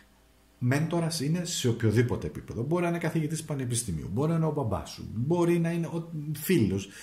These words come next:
Κυρίως όμως άνθρωπος ο οποίος έχει φάει το Τόσκα,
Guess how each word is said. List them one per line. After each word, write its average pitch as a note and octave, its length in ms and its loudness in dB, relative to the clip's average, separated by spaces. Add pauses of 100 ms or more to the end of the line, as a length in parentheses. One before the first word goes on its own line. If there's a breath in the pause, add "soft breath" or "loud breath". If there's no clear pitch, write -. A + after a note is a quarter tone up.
(520 loud breath)
Κυρίως D#3+ 480 4
όμως D3 300 0
άνθρωπος A2+ 500 0
ο A#2+ 40 -4
οποίος - 380 -4
έχει C#3 280 -2
φάει G#2 600 0 (3750)
το A2 120 4
Τόσκα, A#2+ 560 2